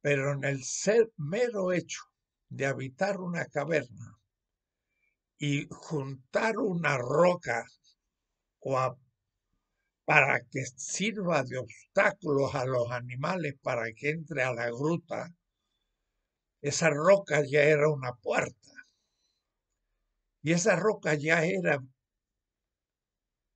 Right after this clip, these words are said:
emocionalmente valorizada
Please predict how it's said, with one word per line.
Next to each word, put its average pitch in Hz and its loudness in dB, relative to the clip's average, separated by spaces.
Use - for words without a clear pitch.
emocionalmente 156 0
valorizada 139 4